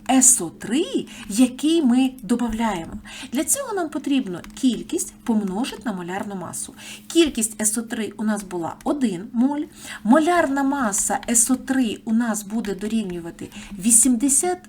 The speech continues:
е, вісімдесят грам на моль. І так, це у нас буде дорівнювати вісімдесят грам. Тобто, ребят, що це означає? Що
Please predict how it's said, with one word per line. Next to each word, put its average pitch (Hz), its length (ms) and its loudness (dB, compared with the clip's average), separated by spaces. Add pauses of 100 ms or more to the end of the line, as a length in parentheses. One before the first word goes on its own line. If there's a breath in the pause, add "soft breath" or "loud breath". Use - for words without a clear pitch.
е, 208 360 -4 (100)
вісімдесят 226 760 2 (100)
грам 262 420 2
на 254 140 2
моль. 302 300 0 (440 loud breath)
І 285 60 2
так, 277 420 0
це 262 400 4
у 196 80 -10
нас 180 260 -6
буде 190 300 -6
дорівнювати 220 800 -4 (220 loud breath)
вісімдесят 208 840 0
грам. 202 240 -10 (640 loud breath)
Тобто, - 300 -4
ребят, - 220 -10 (160)
що - 220 -4
це 294 120 -6
означає? 180 500 -10 (320 loud breath)
Що - 260 0